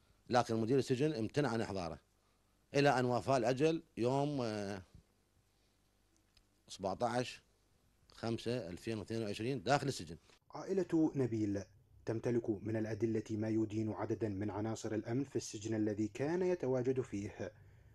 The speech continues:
Speaker 2: خاصة وإن رسالته الأخيرة لعائلته تحمل أسماء الأشخاص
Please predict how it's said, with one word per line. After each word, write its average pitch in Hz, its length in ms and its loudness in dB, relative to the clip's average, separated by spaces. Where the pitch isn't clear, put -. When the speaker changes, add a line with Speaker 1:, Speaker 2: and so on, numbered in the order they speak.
Speaker 2:
خاصة 117 480 -4
وإن 101 280 -4
رسالته 107 640 -2
الأخيرة 110 460 -2
لعائلته 110 840 -2
تحمل 113 400 -2
أسماء 110 380 -4
الأشخاص 120 600 -4